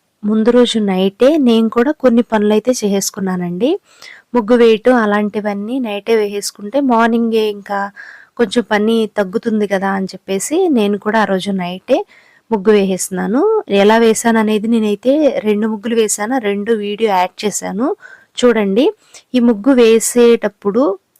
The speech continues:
ఈలోపు నేను శివరాత్రి గురించి కొన్ని నాకు తెలిసిన పాయింట్స్ అయితే షేర్ చేస్తాను. మీరు వినండి.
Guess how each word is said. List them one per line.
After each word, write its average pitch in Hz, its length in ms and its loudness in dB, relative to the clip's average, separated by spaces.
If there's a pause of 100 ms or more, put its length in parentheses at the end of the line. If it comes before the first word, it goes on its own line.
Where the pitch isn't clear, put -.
ఈలోపు 233 420 2
నేను 208 380 0
శివరాత్రి 214 640 0
గురించి 214 560 0
కొన్ని 226 320 2
నాకు 202 300 -2
తెలిసిన 208 300 -2 (100)
పాయింట్స్ 190 360 -2
అయితే 262 200 0
షేర్ 208 300 0 (100)
చేస్తాను. 196 580 -2 (760)
మీరు 226 400 4
వినండి. 220 760 2